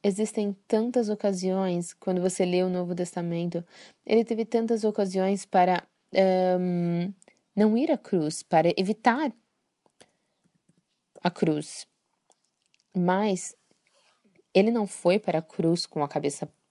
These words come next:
abaixada, mas sim para cima. Ele era vitorioso. Ele sabia que esse era o único caminho. Em Lucas capítulo nove, é disse, é dito que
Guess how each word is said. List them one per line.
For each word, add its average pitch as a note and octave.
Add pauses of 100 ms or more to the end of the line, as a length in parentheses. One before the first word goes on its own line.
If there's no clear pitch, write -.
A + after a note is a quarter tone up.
(300)
abaixada, D3 (760)
mas D#3
sim E3
para D#3
cima. D3 (140)
Ele G#3
era G#3
vitorioso. G3+ (260)
Ele A#3
sabia A3+
que G3+
esse F#3
era F3
o F3+
único G3
caminho. F#3+
Em F#3+
Lucas A3+
capítulo F3+
nove, F3+ (640)
é G3+
disse, G3+
é F#3
dito F#3+ (380)
que F#3+